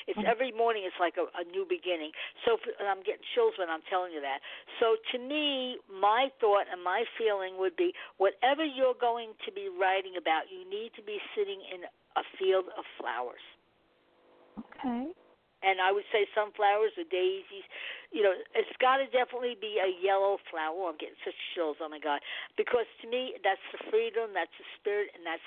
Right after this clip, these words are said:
Speaker 1: the cleansing and the clearing. That's what I'm being shown.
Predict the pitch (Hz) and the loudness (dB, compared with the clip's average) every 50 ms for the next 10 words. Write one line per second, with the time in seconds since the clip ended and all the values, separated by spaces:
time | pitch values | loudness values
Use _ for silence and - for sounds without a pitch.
0 | - - 175 - - - - 202 202 202 196 175 190 190 175 170 160 156 147 - | -12 -14 -12 -12 -12 -10 -8 -8 -8 -8 -4 -4 -4 -4 -4 -8 -12 -12 -12 -12
1 | - - 180 175 165 151 143 135 - _ _ _ _ _ _ _ - 156 156 - | -10 -8 -6 -6 -6 -8 -10 -14 -20 _ _ _ _ _ _ _ -12 -12 -12 -4
2 | - 196 180 175 165 170 165 160 151 147 - - 147 139 139 | -2 2 2 2 2 2 0 -2 -2 -4 -6 -6 -6 -6 -6